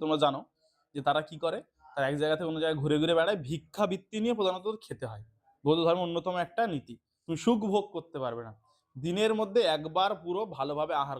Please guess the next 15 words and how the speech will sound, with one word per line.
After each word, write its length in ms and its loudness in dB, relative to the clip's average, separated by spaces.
করা 180 -8
যাবে, 120 -8
অনেক 180 -8
বেশি 200 -12
কিছু 220 -16
খাওয়া 240 0
যাবে, 160 -16
কোনো 180 8
নরম 300 4
বিছানায় 340 -6
তুমি 180 -10
থাকতে 260 -6
পারবে 240 -4
না, 60 -12
ঘুরে 240 4